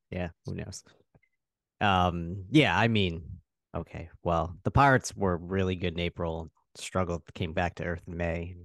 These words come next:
so not too surprising that they didn't have many saves. One is super low, but, um, uh,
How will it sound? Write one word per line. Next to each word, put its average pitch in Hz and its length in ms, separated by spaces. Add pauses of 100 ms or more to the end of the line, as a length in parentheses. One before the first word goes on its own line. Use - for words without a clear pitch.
so 85 280
not 98 240 (240)
too 151 160
surprising 82 560
that 85 240
they 85 140
didn't 85 220
have 82 200
many 82 220
saves. 87 320
One 110 360
is 80 160
super - 460
low, 85 300 (440)
but, 95 240 (720)
um, 92 540 (720)
uh, 104 60